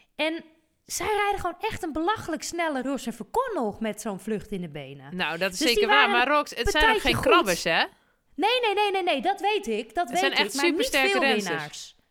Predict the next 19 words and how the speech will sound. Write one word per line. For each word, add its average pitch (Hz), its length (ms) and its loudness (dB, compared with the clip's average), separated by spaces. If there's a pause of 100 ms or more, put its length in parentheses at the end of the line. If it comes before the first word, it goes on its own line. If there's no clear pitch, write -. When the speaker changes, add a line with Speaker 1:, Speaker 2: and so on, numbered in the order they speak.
Speaker 2:
Nee, 202 300 -4
nee, 160 280 -8
dat 220 200 -4
is 202 120 -10
ook 131 160 -10
waar. 139 300 -8 (120)
Dat 175 200 -14
is 180 80 -12
ook 156 60 -8
Speaker 1:
Dus 330 140 -2
Speaker 2:
waar. - 100 -8
Speaker 1:
ik 247 80 -6
denk 381 200 -2
voor 349 160 -4
het 277 100 -6
grote 403 400 -2
publiek, 240 640 -4 (340)
Speaker 2:
Ja. 175 180 -6
Speaker 1:
eh, 254 440 0